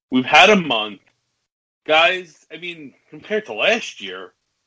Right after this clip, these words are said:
this is half the freaking season, which is just nuts. But it, it's, I think this is when you really start to look at those categories and say, "Where am I strong? Where am I weak?"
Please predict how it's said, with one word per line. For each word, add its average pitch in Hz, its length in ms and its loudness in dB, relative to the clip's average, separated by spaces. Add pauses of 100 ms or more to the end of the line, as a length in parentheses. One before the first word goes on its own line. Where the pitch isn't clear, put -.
this 156 140 -10
is - 40 -16
half 160 200 -4
the - 60 -20
freaking - 360 -10
season, - 540 -2
which 123 200 -6
is 107 100 -6
just - 240 -2
nuts. - 600 -2 (1080)
But 135 480 6 (1300)
it, 190 180 -10 (120)
it's, 180 420 -12 (140)
I 180 140 2
think 175 340 -6
this 180 220 -8
is 180 100 -10
when 170 220 -6
you 147 220 -4
really 147 300 6
start 139 240 4
to 135 60 -2
look 135 160 2
at 120 60 -2
those 117 140 -4
categories 92 680 0 (560)
and 135 120 2
say, 143 160 6
"Where 139 260 6
am 156 120 -4
I 151 100 -4
strong? 135 400 -10
Where 123 260 -6
am 135 120 -8
I 135 80 -4
weak?" 113 560 -10